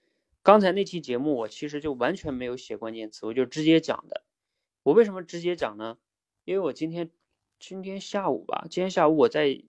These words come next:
在，在我们那个六十秒那个群里边，我回答过那个问题，我脑子中是有那个框架的，所以我就按照那个框架，我就可以直接讲出来。总之啦，就是说你说话之前是必须要有框架的。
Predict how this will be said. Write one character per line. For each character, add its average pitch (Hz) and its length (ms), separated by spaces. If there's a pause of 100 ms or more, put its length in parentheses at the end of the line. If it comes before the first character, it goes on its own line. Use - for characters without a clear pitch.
在， 135 400
在 160 160
我 127 100
们 117 120
那 143 80
个 143 80
六 165 180
十 156 100
秒 143 200
那 123 100
个 131 80
群 - 320
里 147 100
边， 117 300 (720)
我 131 180
回 165 280
答 131 180
过 127 160
那 117 160
个 110 80
问 117 180
题， - 280 (340)
我 151 120
脑 143 200
子 139 100
中 160 160
是 165 120
有 127 100
那 113 100
个 120 100
框 151 320
架 151 240
的， - 140 (420)
所 - 160
以 196 40
我 156 200
就 - 100
按 180 140
照 165 80
那 165 100
个 143 120
框 160 320
架， 160 180
我 110 100
就 123 120
可 131 120
以 117 120
直 - 180
接 131 180
讲 - 220
出 - 140
来。 - 100 (760)
总 127 220
之 196 160
啦， 170 180 (400)
就 190 160
是 170 80
说 180 280
你 120 280
说 190 240
话 196 200
之 160 160
前 117 280
是 131 380 (100)
必 175 120
须 - 200
要 175 100
有 127 120
框 151 340
架 160 220
的。 - 140